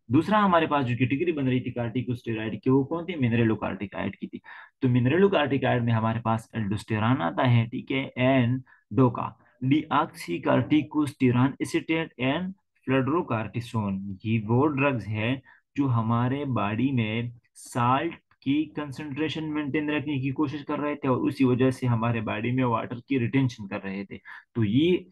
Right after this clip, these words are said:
body में electrolyte के balance को maintain रखने के लिए हम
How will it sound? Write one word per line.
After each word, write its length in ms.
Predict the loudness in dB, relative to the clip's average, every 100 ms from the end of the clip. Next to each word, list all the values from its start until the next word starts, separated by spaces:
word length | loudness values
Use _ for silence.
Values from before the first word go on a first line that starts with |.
| _ _ _ _ -20 -4
body 280 | 2 4 4
में 200 | 2 -2 2
electrolyte 800 | 2 2 0 -2 0 0 0 -2
के 100 | -2
balance 640 | 0 2 2 0 -2 -12 -4
को 100 | -2
maintain 420 | 0 0 0 -2 -2
रखने 260 | -4 -6
के 160 | -2 0
लिए 200 | 2 2
हम 280 | 2 2